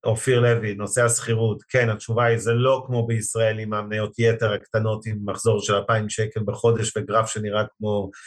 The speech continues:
אקג של בן אדם שנפח את נשמתו, זה לא המצב, יש שם שכירות מספיק גבוהה, מהותית אפילו, יותר מישראל. בכלל, בארצות הברית תזכרו שגרעיני השליטה, מה שנקרא, אם בישראל ברוב החברות,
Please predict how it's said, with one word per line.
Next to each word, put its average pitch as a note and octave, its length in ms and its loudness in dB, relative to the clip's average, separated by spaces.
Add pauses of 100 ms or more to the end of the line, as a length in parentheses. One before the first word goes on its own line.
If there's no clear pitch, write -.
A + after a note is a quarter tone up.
(300)
אקג A2+ 380 4
של A2 260 -2
בן G#2+ 220 2
אדם G#2+ 260 2
שנפח G#2 560 -2
את G2+ 120 -6
נשמתו, B2+ 720 0 (500)
זה A#2 160 2
לא A#2+ 140 4
המצב, B2 560 2 (500)
יש C3 240 4
שם C3+ 120 0
שכירות A#2+ 460 0
מספיק C#3+ 500 -2
גבוהה, A2+ 600 2 (220)
מהותית A2+ 600 0
אפילו, G2 480 -2
יותר G2+ 320 2
מישראל. G#2 640 0
בכלל, C3+ 340 2
בארצות A2+ 300 0
הברית B2+ 320 0
תזכרו C3 720 2 (460)
שגרעיני A2 680 2
השליטה, D3 540 2
מה D3 100 0
שנקרא, G2+ 560 -2 (220)
אם C3 140 0
בישראל A#2+ 480 2
ברוב A2 320 4
החברות, C3 720 0